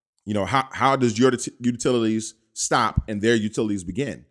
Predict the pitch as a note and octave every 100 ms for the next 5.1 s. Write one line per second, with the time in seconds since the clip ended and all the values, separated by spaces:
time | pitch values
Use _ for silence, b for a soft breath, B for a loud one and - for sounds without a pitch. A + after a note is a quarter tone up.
0 | _ _ _ A#2 A#2 G#2 A#2 F2+ F#2 -
1 | _ _ _ _ _ _ G2 F#2+ F2 E2
2 | D#2 D#2 - _ _ _ _ _ _ _
3 | _ _ _ _ _ _ _ _ _ _
4 | _ _ _ _ C#3+ C3+ A#2+ A2+ C#3+ C#3
5 | -